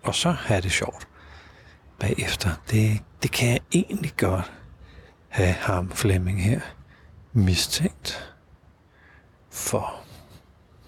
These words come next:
Og så er der det her accept. Accept af, at jeg har nogle idéer.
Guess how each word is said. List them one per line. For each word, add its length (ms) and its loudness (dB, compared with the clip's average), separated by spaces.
Og 120 -4
så 100 2
er 40 2
der 80 4
det 220 0
her 460 0
accept. 1000 -2
Accept 600 -2
af, 200 2
at 340 -6
jeg 200 0
har 280 0
nogle 460 2
idéer. 440 0